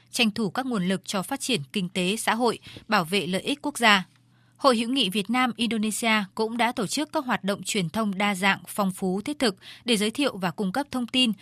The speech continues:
cho các tầng lớp nhân dân hai nước về lịch sử cũng như thành tựu xây dựng và phát triển của hai nước. Điểm nổi bật là Đài Tiếng nói Việt Nam đã phát sóng tiếng Indonesia,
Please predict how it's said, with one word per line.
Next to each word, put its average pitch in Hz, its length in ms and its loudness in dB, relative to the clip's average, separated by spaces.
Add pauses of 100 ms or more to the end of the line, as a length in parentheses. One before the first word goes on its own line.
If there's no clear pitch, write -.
(160)
cho 220 160 0
các 269 140 -2
tầng 190 140 -2
lớp 220 200 -2
nhân 214 140 0
dân 185 220 0
hai 180 180 -2
nước 247 260 2 (300)
về 240 100 4
lịch 220 140 0
sử 208 360 2
cũng 214 240 -2
như 262 160 -2
thành 196 220 -4
tựu 190 240 -4
xây 277 220 -2
dựng 233 280 -2
và 165 100 -4
phát 240 160 -6
triển 170 200 -2
của 175 100 -6
hai 180 120 -2
nước. 240 240 2 (960)
Điểm 196 180 4
nổi 196 100 2
bật 202 260 0
là 196 120 2
Đài 185 140 0
Tiếng 190 140 -2
nói 202 100 0
Việt 214 220 -4
Nam 220 280 2
đã 196 180 4
phát 294 180 -4
sóng 202 260 -2
tiếng 196 220 0
Indonesia, 208 720 2